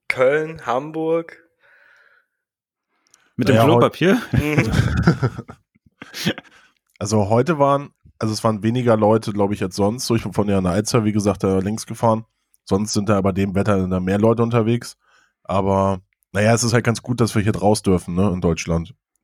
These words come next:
Speaker 3: Das, äh, trägt echt dazu bei, dass die Stimmung dann noch etwas lockerer ist. Aber es sind immer so manche Leute, die dann echt so, wo man merkt, in Supermärkten, wo es eng ist oder selbst irgendwie auf dem, auf dem Bürgersteig,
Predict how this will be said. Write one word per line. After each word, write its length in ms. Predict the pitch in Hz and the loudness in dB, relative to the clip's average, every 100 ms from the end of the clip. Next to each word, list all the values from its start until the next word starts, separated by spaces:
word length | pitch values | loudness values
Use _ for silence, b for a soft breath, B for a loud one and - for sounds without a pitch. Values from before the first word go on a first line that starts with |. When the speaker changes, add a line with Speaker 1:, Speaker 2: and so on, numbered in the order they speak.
| _ | _
Speaker 3:
Das, 280 | 92 85 - | -4 -4 -4
äh, 260 | - 85 85 | -2 0 0
trägt 240 | - 90 | -2 -4
echt 140 | 85 107 | -4 -4
dazu 240 | 92 92 | -4 0
bei, 200 | 90 90 | 2 2
dass 200 | 87 - | 0 -2
die 120 | 87 | -4
Stimmung 320 | - 101 92 92 | -2 -2 0 0
dann 200 | 87 87 | 0 0
noch 160 | 90 | 0
etwas 300 | 98 87 - | -2 -4 -2
lockerer 440 | 101 - 95 85 82 | 0 2 0 2 0
ist. 240 | 95 - b b b b b b b b | 0 -4 b b b b b b b b
Aber 580 | - 104 104 107 104 104 _ _ _ | -4 0 4 4 2 -2 _ _ _
es 80 | 104 | -4
sind 100 | 123 | 0
immer 200 | 127 127 | 4 4
so 80 | 120 | 2
manche 340 | 117 131 139 | 2 0 0
Leute, 480 | 131 123 131 143 123 - _ _ _ _ b b b - | 2 4 2 0 -2 -6 _ _ _ _ b b b -2
die 100 | 113 | 2
dann 160 | 120 | 2
echt 280 | 110 127 - | 0 -6 -6
so, 300 | 127 120 117 104 | -2 2 2 2
wo 120 | 110 | 2
man 140 | 117 | 2
merkt, 220 | 117 117 | 2 0
in 60 | 113 | -4
Supermärkten, 720 | 131 135 135 123 120 117 120 | -4 0 0 2 0 0 -4
wo 60 | 104 | -8
es 100 | - | -6
eng 240 | - 113 | -6 -4
ist 260 | 120 113 - | 0 -2 -2
oder 420 | 101 107 101 95 - _ _ _ _ - - | -4 0 0 -2 -8 _ _ _ _ -20 -10
selbst 380 | 113 107 - 110 | -4 -4 -4 -6
irgendwie 500 | 110 107 107 104 101 | -4 -2 0 0 0
auf 180 | 98 | -4
dem, 200 | 110 104 98 | -4 -6 -6
auf 100 | 101 | -6
dem 100 | 104 | 0
Bürgersteig, 640 | 120 135 123 117 113 | 4 4 2 2 0